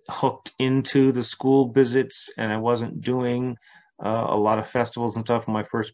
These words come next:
book came out, and so it didn't get out there as much. Uh, if it had come out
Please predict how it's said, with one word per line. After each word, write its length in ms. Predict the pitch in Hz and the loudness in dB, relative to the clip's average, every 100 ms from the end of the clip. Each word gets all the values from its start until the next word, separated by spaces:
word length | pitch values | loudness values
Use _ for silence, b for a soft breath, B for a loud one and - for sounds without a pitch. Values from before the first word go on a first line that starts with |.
| - | -6
book 240 | 120 - | -8 -6
came 200 | - 117 | -10 -6
out, 340 | 104 113 151 - b b _ - | -2 -2 -2 -8 b b _ -10
and 100 | 117 | -6
so 260 | - 117 | -2 0
it 180 | 117 - | 0 -2
didn't 220 | 127 120 | -2 -2
get 120 | 113 107 | 0 0
out 220 | 120 - | 0 -2
there 260 | 92 69 | -4 -4
as 140 | 76 87 | -6 -8
much. 500 | 90 73 - - - _ | -8 -8 -12 -20 -20 _
Uh, 380 | 95 87 76 69 - | -8 -6 -6 -8 -6
if 180 | 101 117 | -4 0
it 60 | |
had 140 | 107 104 | -2 -2
come 220 | - 110 | -4 -2
out 300 | 104 101 - | 0 0 -4